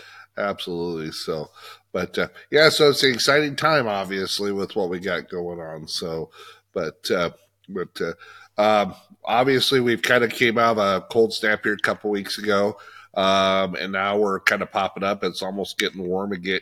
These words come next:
you know, starting to warm up. It, it's a little early for February, but, I mean, we had sixty degrees today on February sixth, and, and who knows, uh, what the weather's gonna be like. But, uh,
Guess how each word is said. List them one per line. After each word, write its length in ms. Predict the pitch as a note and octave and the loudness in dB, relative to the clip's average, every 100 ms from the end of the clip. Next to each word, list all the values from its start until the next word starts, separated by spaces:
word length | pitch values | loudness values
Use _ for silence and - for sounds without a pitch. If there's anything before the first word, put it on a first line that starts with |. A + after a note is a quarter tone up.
| - | -4
you 100 | F2+ | -8
know, 100 | F2+ | -6
starting 280 | - F#2 | -4 -4
to 60 | F2+ | -2
warm 240 | F2+ F#2 | -2 0
up. 220 | F#2 F#2 F#2 | -2 -2 -4
It, 120 | E2 _ - - - | -6 _ -20 -20 -18
it's 140 | - | -6
a 20 | A2 | 2
little 240 | A#2 B2+ | 4 6
early 280 | B2 B2 A#2+ | 6 4 2
for 180 | A2+ G2+ | 0 2
February, 640 | A#2 A2 A2 G#2+ G#2+ A#2 | 2 2 2 4 4 4
but, 160 | G#2+ | 2
I 40 | G2 | 0
mean, 160 | G2+ | -2
we 100 | G2 | -4
had 200 | G2 F#2+ | -2 -2
sixty 320 | - G2+ - G2 | -4 -8 -6 -8
degrees 380 | F2+ F#2+ F#2 - - - | -6 -8 -8 -12 -12 -10
today 500 | - G2 G#2 F#2+ F#2+ - - - | -4 0 2 2 0 -4 -16 -14
on 100 | F2+ | -4
February 480 | G#2+ G2 F#2+ F2+ F2 | 0 0 0 -2 -2
sixth, 500 | - G#2 G2+ - - | -2 -2 -2 -8 -10
and, 220 | D#2+ D2+ _ _ _ _ _ _ - - | -10 -14 _ _ _ _ _ _ -8 -2
and 160 | F#2+ | -2
who 180 | F#2 A2 | 0 0
knows, 460 | G2 G2+ G2+ F2+ G2 | 2 2 2 0 -2
uh, 280 | F#2 F2+ F2 - - - - | 0 -2 -4 -12 -18 -20 -2
what 160 | A2 - | 0 2
the 80 | |
weather's 340 | G#2 G#2+ G#2 F#2+ | 2 2 2 0
gonna 200 | G#2 F#2+ | -2 -2
be 160 | G2 | -4
like. 360 | G#2+ G2+ F#2+ - | 0 0 0 -2
But, 320 | F#2 - - G#2+ | -4 -4 -4 0
uh, 200 | F#2 | 0